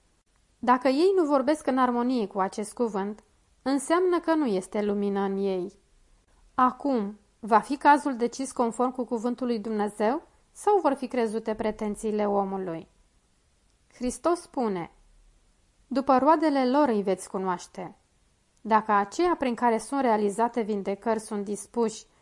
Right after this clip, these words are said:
pe baza acestor manifestări, să scuze neglijența lor față de legea lui Dumnezeu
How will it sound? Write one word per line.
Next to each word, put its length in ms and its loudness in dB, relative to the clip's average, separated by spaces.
pe 140 2
baza 380 6
acestor 440 -2
manifestări, 840 -2
să 220 0
scuze 460 0
neglijența 720 2
lor 160 2
față 280 -2
de 140 -2
legea 280 2
lui 120 0
Dumnezeu 640 -2